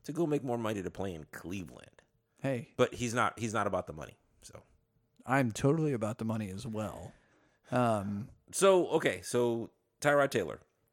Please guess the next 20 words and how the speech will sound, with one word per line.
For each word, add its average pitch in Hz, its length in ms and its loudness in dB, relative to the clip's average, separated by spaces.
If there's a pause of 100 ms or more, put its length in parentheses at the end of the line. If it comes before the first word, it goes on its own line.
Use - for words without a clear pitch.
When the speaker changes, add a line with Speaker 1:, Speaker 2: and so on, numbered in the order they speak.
(180)
Speaker 2:
Yeah, 226 220 4
I'm 123 40 -4
Speaker 1:
Thoughts? 127 160 0
Speaker 2:
excited 143 300 8
about 95 220 -4
him. - 60 -18 (240)
Speaker 1:
Him, 156 440 2
the, 117 200 -6 (360)
I 117 40 -2
mean, 117 200 -2
do 95 120 -8
you, 117 140 -2
are 127 80 6
you 120 140 2
starting 131 320 4
him 160 160 -4
if - 100 -6
you 156 80 -4
have 147 160 -2
him? 165 80 -12